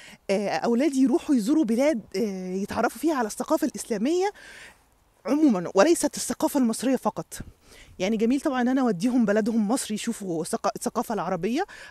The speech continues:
أو الثقافة المصرية، ولكن كنت أتمنى إن، إن أنا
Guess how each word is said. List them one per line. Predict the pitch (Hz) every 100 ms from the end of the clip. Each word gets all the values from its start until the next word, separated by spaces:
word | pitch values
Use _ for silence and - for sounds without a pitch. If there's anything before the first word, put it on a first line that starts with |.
| -
أو |
الثقافة | - - 240 247
المصرية، | 208 - 247 285 - - - -
ولكن | - 254 294 - 294 - - _ -
كنت | 220 185
أتمنى | - 277 311
إن، | 330
إن | 294 - - 269
أنا | 285